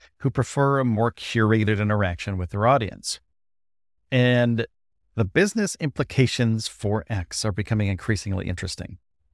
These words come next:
especially with notable investors like Bill Ackman throwing their hats into the ring. Ackman recently revealed that he's already a supporter of X through a ten million dollar investment via his firm's foundation.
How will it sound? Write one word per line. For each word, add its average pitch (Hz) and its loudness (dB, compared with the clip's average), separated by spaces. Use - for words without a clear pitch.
especially 113 0
with 101 -4
notable 104 0
investors 98 -2
like 95 -2
Bill 151 0
Ackman - -4
throwing 113 2
their 98 2
hats 98 -4
into 90 -4
the 90 -4
ring. 90 -10
Ackman 113 2
recently 110 -2
revealed 101 0
that 95 -6
he's 147 -8
already 135 -2
a 127 -2
supporter 160 -4
of 127 -2
X 123 -4
through 127 0
a 123 2
ten 151 0
million 135 -2
dollar 117 2
investment 104 0
via 120 4
his 113 2
firm's 92 -6
foundation. 101 -2